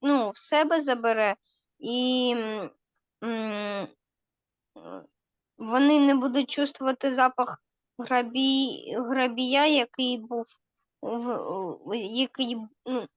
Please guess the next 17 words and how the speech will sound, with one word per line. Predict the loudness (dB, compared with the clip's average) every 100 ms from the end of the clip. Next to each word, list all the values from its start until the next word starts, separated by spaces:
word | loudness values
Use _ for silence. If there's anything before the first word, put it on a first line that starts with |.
| -16 -16 -14
був, | -6 -4 -6 -10 -14
м, | -12 -8 -6 -6 -6 -8 -10 _ _ -12 _ _ _ _ _ _ _ _ _ _ _ _ _ _ _ -12
е, | -6 -4 -2 -2 -4 _ _
там. | 4 4 4 -2 -6 -8
Вони | 0 4 4 4 2 0 -2 -2
його | 0 4 4 4 0 _ _ _ _
запах | -2 2 2 2 -2
чувствували, | -4 -4 -2 0 0 0
тепер | -2 0
не | 0 -4
чувствують | -4 -6 -6 -6 -6 -4
і | -4
не | -2
можуть | 0 0 0 -4 -6
поняти, | -6 -2 -4 -4 -10 _ _ _ _ _ _ _ _ _ -14 0
де | 4 4
він. | 2 0 -2